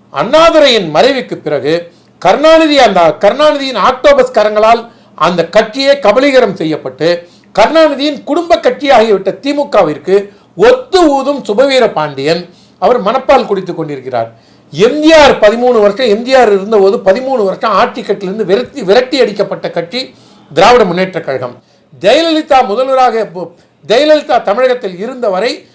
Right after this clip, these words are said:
பெரும்பாலான ஆண்டுகள் எனக்கு அந்த அம்மா மேல கடுமையான விமர்சனங்கள் உண்டு. ஆனா அந்த அம்மா வந்து இவங்களை ஆட்சி கட்டிலிருந்து தள்ளியே வச்சிருந்தாங்க. தமிழகத்துல மிக குறைவான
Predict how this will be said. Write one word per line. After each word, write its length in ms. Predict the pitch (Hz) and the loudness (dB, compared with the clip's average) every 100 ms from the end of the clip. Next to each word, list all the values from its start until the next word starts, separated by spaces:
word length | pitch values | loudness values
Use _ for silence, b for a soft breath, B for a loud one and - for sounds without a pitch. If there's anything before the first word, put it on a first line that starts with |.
| b _ | b _
பெரும்பாலான 720 | 202 269 294 311 302 294 269 240 | -4 -4 2 4 4 2 0 -2
ஆண்டுகள் 440 | 214 247 233 254 254 - b b | -4 -4 -6 -6 -8 -16 b b
எனக்கு 300 | 131 156 175 | -12 -10 -6
அந்த 160 | 160 165 | -8 -6
அம்மா 200 | 165 220 | -8 -8
மேல 240 | 208 208 226 | -6 -6 -4
கடுமையான 480 | 175 196 214 233 233 | -6 -4 -4 -4 -4
விமர்சனங்கள் 600 | 196 196 202 185 156 135 | -8 -10 -10 -12 -10 -10
உண்டு. 240 | 131 127 110 b b b | -12 -14 -20 b b b
ஆனா 260 | 170 208 254 | -8 -4 -4
அந்த 240 | 233 196 240 | -4 -4 -4
அம்மா 340 | 214 262 311 277 | -4 -2 0 0
வந்து 340 | 240 208 220 311 - _ b b | 0 -6 -8 -8 -10 _ b b
இவங்களை 320 | 185 254 254 202 | -10 -6 -4 -2
ஆட்சி 300 | 269 285 302 | -2 -4 -6
கட்டிலிருந்து 520 | 247 240 220 247 247 247 | -8 -8 -12 -12 -8 -4
தள்ளியே 360 | 226 247 262 | -4 -2 -2
வச்சிருந்தாங்க. 560 | 254 196 190 147 131 117 - b b - | 0 -2 -8 -10 -14 -16 -20 b b -6
தமிழகத்துல 640 | 190 262 294 269 262 285 269 | -4 0 0 -2 -4 -2 -2
மிக 260 | 220 262 262 | 0 -4 -4
குறைவான 520 | - 240 269 269 285 | -6 -4 -2 -2 -2